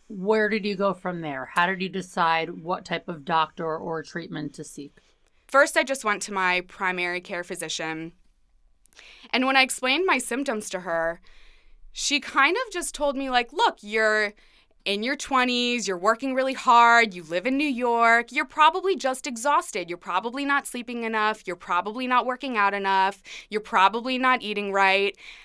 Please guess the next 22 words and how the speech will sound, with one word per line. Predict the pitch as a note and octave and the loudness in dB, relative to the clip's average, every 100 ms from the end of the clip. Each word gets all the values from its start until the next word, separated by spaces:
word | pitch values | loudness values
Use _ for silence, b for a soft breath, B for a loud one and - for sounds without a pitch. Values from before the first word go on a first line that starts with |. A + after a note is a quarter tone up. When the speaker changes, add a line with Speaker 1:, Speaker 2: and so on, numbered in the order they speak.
| B | B
Speaker 2:
And | C4+ | 2
the | D4 | 2
whole | D4+ A4 | 2 0
time | G#4+ A4+ | 0 -4
she's | F#4 F4 | -2 -4
talking, | - E4 - E4 | 2 2 2 -2
I'm | C4+ | -2
thinking | C4 D4+ F4+ D4 | -2 -2 -2 -2
to | C#4+ | -2
myself, | A#3+ A3+ A#3+ A3+ A3+ - _ B B B B - | -2 0 4 4 2 -10 _ B B B B -4
"I | - D4+ B4+ | 0 0 -2
just | A#4 - | -8 -2
don't | D#4+ E4 | 0 0
think | D#4+ D4 | -2 -2
that's | C#4+ - | -2 -2
true | - G#4+ | -4 -4
because | A3 A3 C4 A#3 - | -4 -6 -6 -6 -4
I | A#3 | -4
do | G#3 - C#4 G#4 | -4 -6 -2 -2
eat | G4 | -2
pretty | D#4 B3+ | -6 -6
well. | G3 F3+ F#3 F#3 F#3 | 0 2 4 2 0